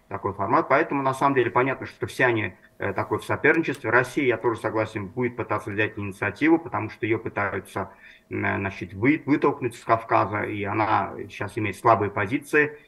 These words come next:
Поэтому, э, тоже понятно, что в силу тех исторических причин, о которых я говорил, в частности, гаранта Карского договора, Россию, я так понимаю, что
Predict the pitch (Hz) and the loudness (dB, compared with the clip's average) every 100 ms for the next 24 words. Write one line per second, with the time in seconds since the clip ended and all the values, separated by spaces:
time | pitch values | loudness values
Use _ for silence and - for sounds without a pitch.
0 | _ - 117 139 139 135 127 110 107 107 | _ 2 4 4 2 2 2 2 0 -2
1 | 101 - 127 107 101 110 123 135 123 - | -2 2 2 2 0 2 4 2 -2 -2
2 | 107 95 - 147 131 120 113 101 98 117 | -2 -2 -2 2 4 4 0 0 -4 0
3 | 110 104 104 107 107 107 107 101 - 98 | 0 -2 -6 -6 -4 -4 -4 -2 -2 -4
4 | 104 98 98 107 156 160 117 107 95 - | -4 -2 0 2 2 2 -2 -4 -6 -4
5 | 95 - - 101 98 123 127 123 113 101 | -6 -8 -12 -6 4 8 8 8 4 0
6 | 110 95 - 95 131 151 139 110 107 - | -2 -2 -4 2 2 4 2 2 0 -2
7 | 135 120 104 - 101 107 127 123 110 - | 0 0 0 -4 -6 -2 -2 0 -4 -4